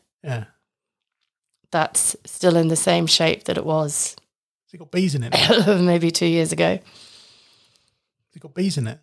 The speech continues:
Speaker 2: Loads. <laughs> And it survived.
Speaker 1: Yeah, yeah, 'cause they couldn't get out. They were trapped.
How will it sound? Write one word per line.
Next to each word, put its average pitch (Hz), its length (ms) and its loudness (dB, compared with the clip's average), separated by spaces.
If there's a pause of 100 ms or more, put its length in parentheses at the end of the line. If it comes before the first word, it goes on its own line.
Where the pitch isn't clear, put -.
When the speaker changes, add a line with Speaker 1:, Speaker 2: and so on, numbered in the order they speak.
(400)
Speaker 2:
Loads. 180 600 2 (400)
<laughs> - 100 -4 (1900)
And 208 200 0
it 208 120 -4
survived. 196 840 0 (320)
Speaker 1:
Yeah, 240 240 4
yeah, 185 260 2 (140)
'cause - 100 -20
they 180 60 -2
couldn't 175 200 2
get 151 120 0
out. 233 240 -2
They 147 80 -6
were 143 80 -4
trapped. - 480 -2